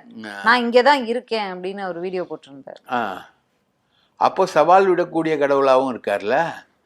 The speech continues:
Speaker 1: நீதி வென்றதுன்னு சொல்லக்கூடிய கடவுளா தான் இருக்காரு. அங்கிள், சி எம் அங்கிள்
Speaker 2: ம்.
Speaker 1: அப்படிப்பட்ட கடவுள் தானே அவரு. மிஸ்டர் பிரைம் மினிஸ்டர்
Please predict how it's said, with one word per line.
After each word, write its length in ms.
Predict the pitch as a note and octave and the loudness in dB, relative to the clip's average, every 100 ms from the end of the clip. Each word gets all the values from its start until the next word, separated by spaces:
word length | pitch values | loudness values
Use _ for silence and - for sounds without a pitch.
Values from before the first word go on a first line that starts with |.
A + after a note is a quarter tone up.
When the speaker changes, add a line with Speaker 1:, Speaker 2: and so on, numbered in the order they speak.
| _ - _ | _ -20 _
Speaker 1:
நீதி 380 | B2 F3+ F#3 F#3 | 0 2 2 2
வென்றதுன்னு 560 | D3 E3+ F3+ F3+ F3+ | 2 2 0 0 -4
சொல்லக்கூடிய 480 | D#3 D3+ D3+ C#3+ C3+ | 0 0 2 0 0
கடவுளா 460 | A#2+ A#2 A#2 A2+ G#2+ | 0 2 4 2 2
தான் 200 | A2 A#2 | 0 -2
இருக்காரு. 420 | G#2 F#2 F#2 A#2 C3 - _ _ | -4 -6 -2 -2 -2 -8 _ _
அங்கிள், 400 | A#2 C#3+ G#3+ A3 G#3 F3+ - - _ | -4 4 6 6 4 0 -6 -16 _
சி 240 | - E3 | -8 4
எம் 160 | F#3+ F#3 | 6 6
அங்கிள் 400 | F3+ F3+ B3+ A#3+ G#3 C#3 - | 2 6 6 8 6 4 -6
Speaker 2:
ம். 260 | F#3+ F#3 E3 _ _ _ _ _ - | -10 -12 -16 _ _ _ _ _ 0
Speaker 1:
அப்படிப்பட்ட 480 | A#2+ F3 F#3 F#3 | 2 2 2 2
கடவுள் 340 | E3 E3 D#3+ C#3+ | 4 4 4 4
தானே 200 | C3+ B2+ | 2 2
அவரு. 340 | A2 G#2 B2+ E3 D#3+ G#2+ - _ _ _ | 0 2 2 4 2 0 -6 _ _ _
மிஸ்டர் 400 | D3 D3+ A#3 G#3+ | -4 2 4 4
பிரைம் 260 | - G3 A3 | 6 4 4
மினிஸ்டர் 640 | A#3 A#3 - A3 F3 A2+ | 0 -2 4 6 6 4